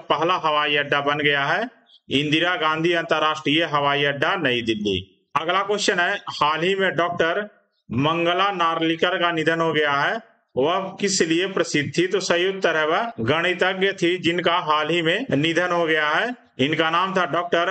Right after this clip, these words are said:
मंगला नार्लिकर। अगला क्वेश्चन है, भारत के बाहर पहला आईआईटी दिल्ली का परिसर कहाँ स्थापित किया जाएगा? तो सही उत्तर है आबू धाबी में भारत के बाहर पहला आईआईटी दिल्ली का पहला परिसर स्थापित किया जाएगा आबू धाबी में।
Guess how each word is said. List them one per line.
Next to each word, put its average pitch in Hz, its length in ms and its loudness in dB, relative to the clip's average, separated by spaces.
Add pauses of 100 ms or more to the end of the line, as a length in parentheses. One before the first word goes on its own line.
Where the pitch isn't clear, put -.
(140)
मंगला 160 540 2
नार्लिकर। 139 680 0 (580)
अगला 160 320 2
क्वेश्चन 196 440 -2
है, 185 180 0 (240)
भारत 170 440 0
के 196 80 2
बाहर 175 320 0
पहला 170 320 0 (240)
आईआईटी 147 440 2
दिल्ली 160 300 0
का 190 180 0
परिसर 165 500 0 (120)
कहाँ 170 320 2
स्थापित 160 500 -2
किया 151 200 2
जाएगा? 139 420 0 (280)
तो 160 80 2
सही 165 260 0
उत्तर 185 280 0
है 175 100 0 (160)
आबू 151 280 2
धाबी 165 360 0
में 160 440 -2
भारत 151 420 0
के 180 100 2
बाहर 160 340 0
पहला 156 320 0 (260)
आईआईटी 156 360 2
दिल्ली 160 320 0
का 185 200 0
पहला 170 380 2
परिसर 170 440 0
स्थापित 165 420 -2
किया 156 240 0
जाएगा 147 340 2
आबू 143 400 0
धाबी 120 340 0
में। 107 140 -6